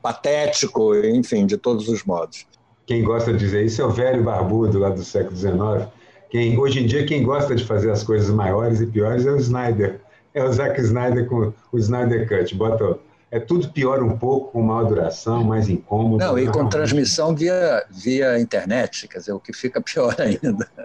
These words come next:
Speaker 1: Streaming,
Speaker 2: Streaming,
Speaker 1: exatamente, é.
Speaker 2: streaming,
Speaker 1: A
Speaker 2: não.
Speaker 1: história
Speaker 2: É.
Speaker 1: streaming, a história transmitida pelo streaming.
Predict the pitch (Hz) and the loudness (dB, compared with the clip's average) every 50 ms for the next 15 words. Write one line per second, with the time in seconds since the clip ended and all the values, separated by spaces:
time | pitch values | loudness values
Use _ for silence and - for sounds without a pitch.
0 | - - - - - - - _ - - 160 160 165 165 147 143 135 123 - 151 | -16 -16 -16 -16 -16 -16 -16 _ -20 -8 -4 -2 0 0 2 2 2 2 2 0
1 | 147 131 110 101 - 113 110 110 110 104 - - 127 123 113 - 127 123 117 104 | 0 0 0 2 2 2 2 2 0 -2 0 0 -2 -2 0 0 -2 0 2 2
2 | 127 165 - 131 127 - 196 - - - 175 156 165 165 165 160 165 160 - - | 2 2 0 0 0 0 -2 -4 -2 -2 0 0 2 2 2 2 0 0 0 0
3 | - - - - - - - 160 165 160 135 117 120 110 101 104 110 113 113 117 | 0 0 0 -2 -4 -2 0 0 0 2 2 2 2 2 0 0 0 0 0 0
4 | - 117 120 120 - - 175 160 160 165 - - 151 139 135 139 123 123 - - | 0 -2 -4 -4 -4 -2 -2 0 0 0 0 0 0 2 2 2 0 0 0 0
5 | 143 127 139 135 143 127 123 113 - - - - 117 117 113 107 98 95 | 0 0 0 0 0 0 0 0 -2 -4 -2 0 0 2 2 2 0 -2